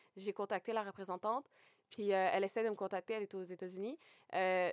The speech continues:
je vais pas acheter le produit tant que j'ai pas toutes mes réponses. Je veux savoir qu'est-ce que ça fait, c'est quoi les avantages, les désavantages et tout ça.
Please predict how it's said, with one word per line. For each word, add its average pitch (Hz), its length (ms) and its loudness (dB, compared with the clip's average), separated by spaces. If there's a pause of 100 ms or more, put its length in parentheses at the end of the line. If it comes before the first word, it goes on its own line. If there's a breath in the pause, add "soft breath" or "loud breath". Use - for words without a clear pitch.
(140)
je 190 140 -6
vais 196 120 2
pas 240 240 4
acheter - 280 -2
le 208 60 -10
produit 202 320 -6
tant 214 140 -4
que 208 60 -2
j'ai 196 140 -8
pas 202 140 -4
toutes 202 160 -10
mes 196 100 -4
réponses. 190 540 -6
Je 190 80 -8
veux 196 80 -4
savoir 185 340 -2
qu'est-ce 226 200 -2
que 208 100 -10
ça 196 140 -6
fait, 196 200 -10
c'est 202 140 -10
quoi 196 180 -6
les 190 160 -6
avantages, 185 480 -10
les 185 60 -10
désavantages 165 600 -14
et 170 40 -14
tout - 120 -12
ça. - 160 -6